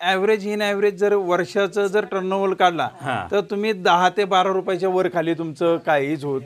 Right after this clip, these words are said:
Speaker 1: नाही.
Speaker 2: हां.
Speaker 1: जर पुढच्या या लॉटला तुम्हाला सत्तर मिळाले, तर पुढच्या लॉट तुमचा तीस बत्तीस वरच आलेला असतो.
Speaker 2: हां.
Speaker 1: म्हणजे
Speaker 2: म्हणजे
Speaker 1: त्याची
Speaker 2: चार पावलं
Speaker 1: सरासरी
Speaker 2: तुम्ही
Speaker 1: काढता येत
Speaker 2: पु-,
Speaker 1: नाही.
Speaker 2: पुढे गेलेला असला तरी परत
Speaker 1: हां.
Speaker 2: तीन चार पावलं मागे आले.
Speaker 1: मागे आलेलं
Speaker 2: मागे.
Speaker 1: जसं, मागे आलेलं जसं.
Speaker 2: मग साधारण आता ह्याचं गणित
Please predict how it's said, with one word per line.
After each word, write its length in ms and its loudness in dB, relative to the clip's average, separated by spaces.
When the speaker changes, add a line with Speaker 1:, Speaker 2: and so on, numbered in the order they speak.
Speaker 1:
नाही. 200 -6
Speaker 2:
हां. 520 -8
Speaker 1:
जर 140 2
पुढच्या 440 2
या 180 2
लॉटला 240 0
तुम्हाला 260 -2
सत्तर 300 -6
मिळाले, 320 0
तर 100 -4
पुढच्या 340 -2
लॉट 140 0
तुमचा 300 -4
तीस 240 -6
बत्तीस 340 -4
वरच 200 0
आलेला 280 0
असतो. 240 -10
Speaker 2:
हां. 400 -6
Speaker 1:
म्हणजे 180 -2
Speaker 2:
म्हणजे 200 -2
Speaker 1:
त्याची 0 -
Speaker 2:
चार 180 2
पावलं 180 2
Speaker 1:
सरासरी 180 2
Speaker 2:
तुम्ही 180 2
Speaker 1:
काढता 60 -2
येत 100 2
Speaker 2:
पु-, 60 2
Speaker 1:
नाही. 120 2
Speaker 2:
पुढे 260 -2
गेलेला 340 2
असला 260 -2
तरी 100 -2
परत 220 -2
Speaker 1:
हां. 100 -4
Speaker 2:
तीन 100 -2
चार 160 0
पावलं 240 0
मागे 200 2
आले. 160 0
Speaker 1:
मागे 200 0
आलेलं 300 0
Speaker 2:
मागे. 220 -2
Speaker 1:
जसं, 160 -14
मागे 200 -6
आलेलं 220 -10
जसं. 220 -14
Speaker 2:
मग 60 -8
साधारण 400 0
आता 180 -4
ह्याचं 360 -2
गणित 200 2